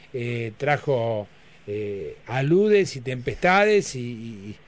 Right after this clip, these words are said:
y, y confusiones, ¿no? Porque, bueno, ahora,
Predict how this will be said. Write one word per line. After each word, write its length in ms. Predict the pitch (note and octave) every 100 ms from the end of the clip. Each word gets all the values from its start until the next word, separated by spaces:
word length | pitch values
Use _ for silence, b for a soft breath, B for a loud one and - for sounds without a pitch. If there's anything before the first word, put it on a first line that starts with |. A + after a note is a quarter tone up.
| b b
y, 360 | B2+ B2+ C3+ C#3
y 20 |
confusiones, 880 | C3 C3+ A#2+ C#3 - A3+ G#3+ D3+ A#2
¿no? 220 | D#3 G3
Porque, 340 | F3 C#3 A#2
bueno, 300 | C3 D3 A2+ - B B B -
ahora, 640 | B2 D3 D#3+ D3+ C#3+